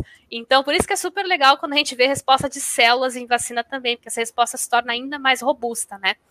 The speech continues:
Então, são vacinas super, super, super legais. O que eu achei super fantástico é que o perfil da Moderna é muito parecido com o da Pfizer.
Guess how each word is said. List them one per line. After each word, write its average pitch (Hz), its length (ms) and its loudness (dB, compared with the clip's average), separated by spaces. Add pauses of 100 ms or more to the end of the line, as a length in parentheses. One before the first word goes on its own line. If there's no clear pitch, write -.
(340)
Então, 277 800 6 (440)
são 277 220 0
vacinas 311 420 2
super, 330 400 0
super, 359 300 -2
super 320 260 0
legais. 269 600 4
O 285 100 -4
que - 100 -2
eu 311 40 8
achei 349 240 4
super 370 340 -2
fantástico 294 760 2 (280)
é 247 100 4
que 311 100 -4
o 302 40 -2
perfil 302 500 2
da 381 100 4
Moderna 294 520 4
é 311 160 4
muito 381 340 0
parecido 359 500 0
com 311 260 -2
o 302 40 -8
da 320 120 4
Pfizer. 277 680 4